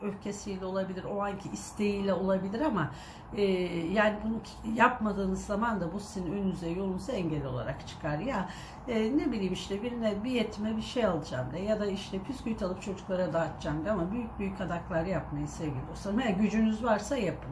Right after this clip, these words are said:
ama dilediyseniz de bu ada olduysa kesin önünüze, işinize, gücünüze, evliliğinize, hayatınıza engel olur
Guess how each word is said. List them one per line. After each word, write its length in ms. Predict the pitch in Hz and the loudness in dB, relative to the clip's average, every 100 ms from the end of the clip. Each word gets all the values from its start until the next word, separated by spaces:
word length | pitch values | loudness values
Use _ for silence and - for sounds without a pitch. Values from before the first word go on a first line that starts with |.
| 143 | -2
ama 160 | 202 170 143 - - - - | 2 2 0 -6 -14 -14 -2
dilediyseniz 880 | 202 196 202 269 294 - 214 175 151 | 4 4 6 4 4 4 2 2 0
de 120 | 180 | 0
bu 100 | 196 | 6
ada 420 | 214 147 185 214 196 | 6 6 2 0 0
olduysa 600 | 185 180 240 - - 294 | -2 -2 -2 -2 -4 -6
kesin 380 | - 160 - 180 | -4 -6 -4 -4
önünüze, 540 | 214 202 180 - 269 | 0 0 0 -2 -4
işinize, 500 | 220 - 185 156 175 | -4 -6 -4 -4 -4
gücünüze, 520 | 175 226 190 160 156 | -4 -2 0 0 0
evliliğinize, 480 | 208 214 180 156 208 | 0 2 2 0 0
hayatınıza 580 | 208 226 - - 214 359 | 4 6 4 2 -6 -2
engel 340 | 311 180 151 | 0 2 2
olur 260 | 135 127 | 0 -2